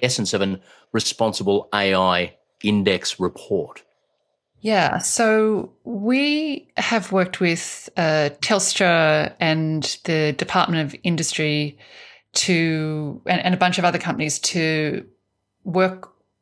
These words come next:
Speaker 2: out eight principles for Australia's, um, A I ethical principles.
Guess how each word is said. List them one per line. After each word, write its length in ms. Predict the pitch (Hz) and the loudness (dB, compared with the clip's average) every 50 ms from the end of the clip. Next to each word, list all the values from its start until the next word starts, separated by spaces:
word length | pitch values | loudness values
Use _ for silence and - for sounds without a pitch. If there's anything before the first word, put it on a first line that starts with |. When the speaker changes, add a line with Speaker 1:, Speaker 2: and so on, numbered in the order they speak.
| _ - | _ -2
Speaker 2:
out 300 | 170 160 156 160 - - - - _ _ _ _ _ _ _ _ _ _ - _ _ _ - | 0 0 0 0 -2 -6 -10 -12 _ _ _ _ _ _ _ _ _ _ -20 _ _ _ -2
eight 180 | 202 - - | -2 -2 -2
principles 460 | - 208 185 175 - - 170 160 151 - | -2 -2 0 -2 -2 -2 -4 -4 -4 -2
for 120 | - 160 | -2 -2
Australia's, 960 | 151 - - - - 165 147 143 147 143 143 143 143 139 - - - - - _ _ _ | -2 0 -2 0 0 2 2 2 2 0 0 0 0 -2 -2 -4 -4 -6 -8 _ _ _
um, 440 | - 151 143 143 143 139 139 143 143 - | -4 -2 -2 -2 -2 -2 -4 -6 -4 -2
A 160 | - 170 160 | 0 2 2
I 220 | 147 143 139 143 - | 2 2 2 0 -2
ethical 640 | - - 151 - 151 - 160 151 143 139 139 - _ _ _ | -2 -4 -4 -4 -6 -4 -2 -2 -2 -4 -6 -12 _ _ _
principles. 540 | - 185 - - - 185 190 - - - | -2 -2 -2 0 -2 -4 -4 -2 -6 -8